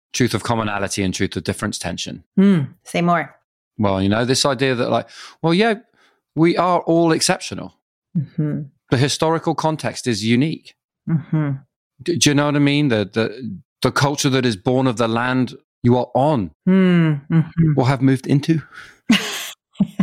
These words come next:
Speaker 1: is gonna be unique. And so there is, there is exceptionalism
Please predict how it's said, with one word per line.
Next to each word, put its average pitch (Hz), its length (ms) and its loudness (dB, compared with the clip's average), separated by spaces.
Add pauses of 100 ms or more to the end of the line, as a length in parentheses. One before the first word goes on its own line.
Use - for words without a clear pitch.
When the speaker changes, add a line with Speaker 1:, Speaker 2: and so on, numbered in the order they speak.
(1300)
Speaker 1:
is 110 160 2
gonna 131 180 2
be 127 120 4
unique. 127 600 2 (540)
And 135 180 2
so 135 200 2
there 123 180 0
is, 156 200 0
there 131 180 0
is 160 160 0
exceptionalism 90 800 -2